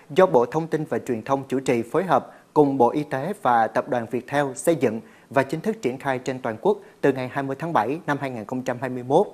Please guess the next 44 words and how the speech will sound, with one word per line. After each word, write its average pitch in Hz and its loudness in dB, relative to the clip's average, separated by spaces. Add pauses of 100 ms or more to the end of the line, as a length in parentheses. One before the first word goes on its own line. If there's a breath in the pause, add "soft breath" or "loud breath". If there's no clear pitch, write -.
(540 soft breath)
Tại 135 4
tỉnh 143 -2
Bà 147 0
Rịa 127 -8
Vũng 151 -10
Tàu, 120 2 (180 loud breath)
nền 160 0
tảng 156 -6
này 156 -2
được 131 -4
ứng 175 -6
dụng 113 -2
thí 156 -6
điểm 127 -4
trong 127 -4
xét 190 -4
nghiệm 107 -6
sars 135 -4
cov 135 -4 (120)
hai 135 -2 (100)
ở 127 2
phường 113 -4
Thắng 156 -8
Nhì 127 0 (240 loud breath)
và 123 2
phường 117 -2
mười 113 -6
hai 131 -4
thành 123 -8
phố 160 0
Vũng 123 -4
Tàu. 120 2 (560 soft breath)
Ứng 220 2
dụng 139 2
khá 175 -4
đơn 151 -2
giản, 131 0 (220 loud breath)
người 156 4
dùng 151 0
đã 147 0
cài 131 0
ứng 165 -4
dụng 117 -4
Bluezone 139 0